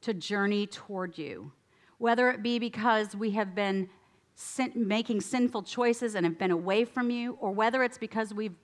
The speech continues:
exhausted ourselves trying to be good enough for you. Here we come, Jesus, walking down the street, disheveled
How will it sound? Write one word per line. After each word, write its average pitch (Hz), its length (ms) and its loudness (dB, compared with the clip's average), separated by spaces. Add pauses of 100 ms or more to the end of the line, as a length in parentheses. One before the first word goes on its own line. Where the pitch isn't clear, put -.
exhausted - 760 2
ourselves 220 500 0
trying 196 280 -2
to 196 60 -4
be 196 100 -6
good 190 240 -6
enough 180 320 4 (340)
for 156 300 -8
you. 139 280 -10 (540)
Here 254 260 2
we 262 280 -2
come, 196 800 0
Jesus, 165 840 -6 (480)
walking 240 600 4
down 214 280 4
the 208 60 -2
street, 185 460 -6
disheveled 233 840 0